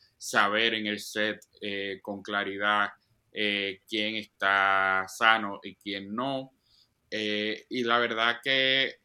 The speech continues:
se esperan muchos cambios en este sentido y como vimos, la mayoría de las series de televisión tuvieron que terminar abruptamente,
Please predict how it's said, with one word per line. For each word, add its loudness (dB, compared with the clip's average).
se -6
esperan -4
muchos -6
cambios 2
en -4
este -6
sentido -4
y -8
como -6
vimos, -6
la 2
mayoría 0
de -4
las -2
series 0
de 0
televisión -4
tuvieron -6
que -6
terminar -2
abruptamente, -4